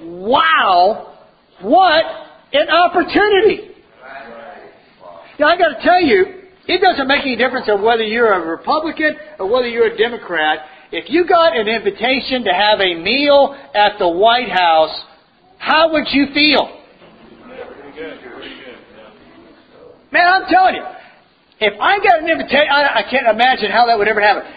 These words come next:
If I got an invitation, "We'd like you to come and sit down with the President of the United States and have a meal in the Executive Mansion,"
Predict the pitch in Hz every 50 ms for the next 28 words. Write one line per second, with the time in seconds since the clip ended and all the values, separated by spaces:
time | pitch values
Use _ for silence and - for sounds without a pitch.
0 | 143 - 208 233 - - 349 392 392 403 359 320 285 - 302 359 403 403 403 330
1 | - 285 330 339 311 - - 339 330 - - - - - - - - - 339 392
2 | 359 349 339 339 339 339 339 339 349 320 294 262 - 233 302 349 359 359 349 269
3 | 233 - - - 339 302 262 262 302 339 349 349 330 285 233 - - - - -
4 | - 311 359 381 392 277 370 359 359 349 - - 294 269 269 269 240 233 262 294
5 | 302 311 311 294 269 202 - - - 311 330 330 339 330 320 - - - - -
6 | - 247 254 247 208 226 294 320 311 285 254 247 262 302 330 339 359 349 330 320
7 | 330 330 - 320 359 370 381 381 381 381 381 381 370 381 - 294 285 254 233 214
8 | - - - - 330 349 339 - - 349 349 330 330 311 302 302 302 - - -
9 | - - 202 220 240 269 302 330 339 359 370 359 330 - - - 359 311 247 202
10 | - - -